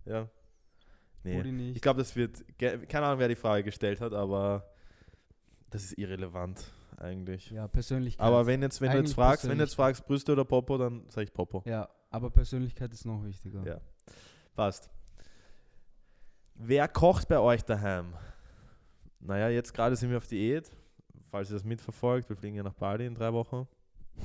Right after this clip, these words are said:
Speaker 1: Circa.
Speaker 2: <laughs> Ja.
Speaker 1: Circa,
Speaker 2: Neunzehn
Speaker 1: ähm,
Speaker 2: Tage.
Speaker 1: weiß nicht, abwechselnd und manchmal halt zusammen auch, oder?
Speaker 2: Ja.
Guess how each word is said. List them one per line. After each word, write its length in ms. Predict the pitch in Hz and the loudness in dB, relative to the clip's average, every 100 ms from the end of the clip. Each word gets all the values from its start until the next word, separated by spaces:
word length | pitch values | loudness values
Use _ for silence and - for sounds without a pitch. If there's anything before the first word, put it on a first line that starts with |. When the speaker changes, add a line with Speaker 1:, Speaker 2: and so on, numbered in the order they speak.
| - - - - - - - | -6 -6 -8 -4 -4 -4 -6
Speaker 1:
Circa. 340 | 165 113 127 131 | -2 0 0 -4
Speaker 2:
<laughs> 60 | 156 - - - - - 170 - | -8 -18 -20 -18 -12 -10 -8 -8
Ja. 120 | 170 - - | -10 -12 0
Speaker 1:
Circa, 920 | 131 135 135 135 107 110 110 110 110 | 2 2 2 0 0 2 4 4 2
Speaker 2:
Neunzehn 40 | 113 | -2
Speaker 1:
ähm, 60 | |
Speaker 2:
Tage. 440 | 110 110 110 - 98 | -6 -8 -10 -12 -8
Speaker 1:
weiß 200 | 127 143 | -6 -6
nicht, 120 | - | -4
abwechselnd 600 | 123 - 147 143 156 147 | -4 0 0 0 -4 -2
und 200 | 135 123 | -4 0
manchmal 540 | 120 127 127 127 127 | 0 0 0 2 4
halt 280 | 127 127 120 | 4 2 2
zusammen 400 | 123 - 135 123 | -4 -2 -2 0
auch, 200 | 117 127 | -2 0
oder? 180 | 98 107 | 0 0
Speaker 2:
Ja. 380 | 131 113 117 | -2 -4 -8